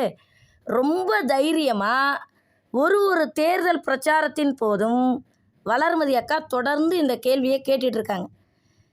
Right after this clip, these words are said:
ஏன் மாண்புமிகு உயர்நீதிமன்ற நீதிபதி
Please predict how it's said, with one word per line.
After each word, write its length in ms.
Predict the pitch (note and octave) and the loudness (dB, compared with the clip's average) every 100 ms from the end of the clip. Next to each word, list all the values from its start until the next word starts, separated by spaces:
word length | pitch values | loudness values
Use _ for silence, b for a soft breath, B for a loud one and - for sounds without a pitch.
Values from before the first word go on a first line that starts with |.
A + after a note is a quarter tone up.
| _ - | _ -2
ஏன் 360 | D4 F#4 G4+ F#4+ _ _ G#3+ | 2 2 0 -4 _ _ -2
மாண்புமிகு 720 | C4 E4+ E4+ E4 D#4 C#4+ F4 E4+ - _ _ _ G#3+ | 0 2 2 2 0 0 0 -2 -6 _ _ _ -2
உயர்நீதிமன்ற 880 | D4+ E4+ F4 D#4+ D4+ C#4 C4 A#3 - | 2 4 2 0 0 0 0 0 -2
நீதிபதி 540 | A3+ C#4+ C#4+ B3 A#3+ | -2 -2 0 0 0